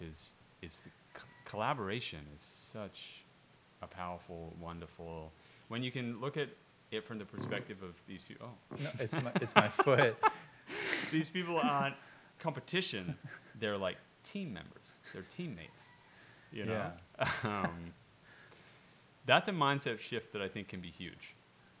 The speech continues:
Speaker 2: Mm.
Speaker 1: um, that if I have music, someone else has music, like, obviously, like, someone can only listen to music,
Speaker 2: Mm-hmm.
Speaker 1: one ki-, one kind of music at one time, so they have to pick,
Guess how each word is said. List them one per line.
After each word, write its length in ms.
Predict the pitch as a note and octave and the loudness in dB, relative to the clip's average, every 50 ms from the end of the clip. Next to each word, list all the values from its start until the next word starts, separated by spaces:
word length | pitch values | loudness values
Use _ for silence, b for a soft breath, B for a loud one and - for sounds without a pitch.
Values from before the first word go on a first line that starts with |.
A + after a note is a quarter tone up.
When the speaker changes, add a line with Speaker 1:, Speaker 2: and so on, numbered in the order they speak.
| - - - - - - - A2+ | -20 -20 -20 -20 -20 -14 -8 -6
Speaker 2:
Mm. 60 | G#2 | -4
Speaker 1:
um, 640 | F#2 F#2 F2 E2+ E2+ E2+ E2 E2+ E2 E2 D#2+ D#2+ E2 - - - - G2+ | -2 -2 -2 -4 -4 -6 -8 -8 -8 -10 -10 -12 -14 -18 -20 -20 -12 -4
that 400 | - G2 F#2 F2+ F2+ F2+ - - - - - - - - - - - - - - - | -2 0 2 2 0 -2 -4 -6 -14 -20 -20 -20 -20 -20 -20 -20 -20 -20 -18 -12 -10
if 140 | G2 - B2 | -2 2 4
I 440 | B2 C3 C3+ C3 C3 B2+ A2+ G#2+ G#2 - - | 4 6 6 4 4 2 0 -2 -6 -8 -2
have 160 | A2 G#2 G2 F#2+ | 0 0 2 2
music, 320 | F#2+ G2 F#2+ G2+ G2 F#2 | 0 0 -2 -4 -6 -4
someone 240 | - G#2 G2+ G#2 G#2 | -4 -4 -2 -2 -2
else 140 | G#2 G#2+ - | -2 -2 -2
has 180 | - F#2+ F2+ E2 | -2 -4 -4 -2
music, 380 | F2+ F2+ F2 F2 F2 E2+ - | -4 -6 -6 -6 -8 -8 -6
like, 260 | F2+ F2 E2 E2+ - B B B B B B B B - - | -6 -6 -6 -6 -8 B B B B B B B B 0 2
obviously, 540 | G2+ A2+ A2 A2+ G2+ - - - G2+ F#2+ F#2 | 2 2 2 0 -4 -6 -6 -6 -4 -4 -4
like, 360 | F2+ F2+ E2+ E2 E2 - - - - - - - - - - - - - - - - - - - - - - - | -2 -2 -2 -2 -2 -6 -12 -20 -20 -20 -20 -20 -20 -20 -20 -20 -20 -20 -20 -20 -20 -20 -20 -20 -20 -20 -20 -14
someone 360 | - - G#2 G2 F#2+ F2+ F2 | -8 -4 -4 -2 -2 -2 -2
can 140 | - F#2+ F#2 | -2 -4 -4
only 160 | F#2 F2+ F2 | -2 -2 -4
listen 220 | F2 F2 - F#2 | -4 -6 -6 -8
to 80 | F2+ F#2 | -8 -6
music, 460 | F2+ F#2 F#2 A#2+ G#2+ F#2+ F#2+ F2+ - - - - - | -4 -2 -2 -2 -2 -2 -2 -4 -4 -6 -12 -12 -12
Speaker 2:
Mm-hmm. 420 | A2 G2 G2 G2 F#2+ F#2 F#2 G2 | -10 -10 -10 -10 -12 -12 -6 0
Speaker 1:
one 240 | G#2 A2 A2+ A2 A2 | 2 4 4 4 2
ki-, 160 | - - - - | -2 -6 -10 -8
one 260 | A2+ G#2+ A2+ A2 G#2+ | -2 2 2 2 2
kind 260 | G2+ - A2+ A2 G#2+ G2+ | 2 2 2 2 4 2
of 60 | G2 | 2
music 320 | G2+ G2+ G2 G2 G2 F2+ - - - - | 0 -2 -2 -2 -6 -8 -10 -12 -6 -4
at 160 | F#2 F2+ - | -4 -4 -4
one 220 | G2 F#2+ F#2+ F2+ F2+ | -4 -4 -4 -4 -4
time, 460 | - - - D#3+ E3 C#3+ A2+ G#2+ G#2 | -8 -6 -2 0 2 2 2 0 -2
so 120 | G2+ - G#2 | -2 -4 -6
they 100 | F#2+ F#2 | -6 -6
have 180 | F#2+ G#2+ G2 - | -6 -6 -8 -8
to 80 | G#2+ - - | -12 -14 -10
pick, 320 | - - G#3 D#3+ C3 - | -4 -2 0 0 -2 -4